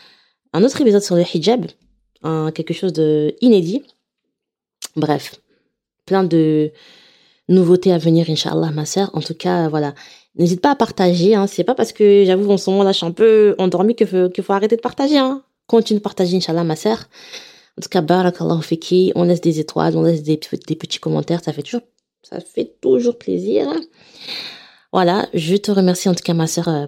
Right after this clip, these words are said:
pour, euh, pour ton écoute, euh, pour ta fidélité. Wa subhanakallahumma bihamdik. Nashhadu an la ilaha illa ant. Nastaghfiruka wa natubu ilayk.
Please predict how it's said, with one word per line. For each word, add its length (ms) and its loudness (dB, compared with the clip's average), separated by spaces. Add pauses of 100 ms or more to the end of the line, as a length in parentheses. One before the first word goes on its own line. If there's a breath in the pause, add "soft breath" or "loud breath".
(100)
pour, 240 -8
euh, 480 -4
pour 200 -10
ton 140 -4
écoute, 540 -4
euh, 240 -6
pour 160 -10
ta 80 -16
fidélité. 600 0 (360 loud breath)
Wa 80 -4
subhanakallahumma 960 -2
bihamdik. 480 -2
Nashhadu 300 -4
an 120 -4
la 240 -4
ilaha 340 -4
illa 280 -4
ant. 240 -2
Nastaghfiruka 560 -8
wa 60 -4
natubu 260 -8
ilayk. 360 -2